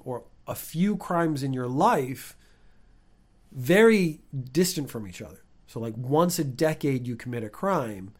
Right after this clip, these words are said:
you'd have less chance of getting caught 'cause there's less for them to put together and figure out. If you have to commit a crime every week or every day, the police are like, "Well, we're gonna find a pattern. We're gonna figure something out. We're gonna have," all, all these guys are getting caught by a surveillance video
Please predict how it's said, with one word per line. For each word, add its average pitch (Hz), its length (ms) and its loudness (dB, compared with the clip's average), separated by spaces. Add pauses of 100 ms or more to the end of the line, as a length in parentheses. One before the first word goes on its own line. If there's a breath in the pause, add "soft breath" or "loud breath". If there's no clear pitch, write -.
(420 soft breath)
you'd 135 120 -2
have 123 160 0
less 139 220 0
chance 135 220 -2
of 110 80 -10
getting 110 220 -6
caught - 320 -2
'cause 123 140 -6
there's 123 180 -4
less 147 160 0
for 139 120 -8
them 117 160 -6
to 107 60 -12
put 113 160 -10
together 127 360 -2
and 110 100 -8
figure 117 280 -6
out. 151 280 4 (360 loud breath)
If 180 160 2
you 202 80 4
have 196 100 6
to 190 80 -4
commit 175 240 0
a 147 60 4
crime 147 300 2
every 127 200 -4
week 156 240 2
or 131 80 0
every 117 200 -4
day, 135 480 2 (360 soft breath)
the 143 80 -6
police 147 260 0
are 143 60 0
like, 131 200 0
"Well, 123 260 0
we're 127 160 -4
gonna 143 260 0
find 135 260 -4
a 113 40 -8
pattern. 127 500 -4
We're 113 80 -6
gonna 123 220 -4
figure 120 380 -4
something 113 340 -6
out. 135 360 0 (340 soft breath)
We're 123 80 -6
gonna 127 160 -4
have," 120 180 -8 (320)
all, - 200 8
all 208 220 10
these 190 140 6
guys 143 200 4
are 135 40 -2
getting 123 180 -4
caught 123 280 -6
by 123 80 -10
a 113 40 -8
surveillance 117 540 -6
video - 380 -14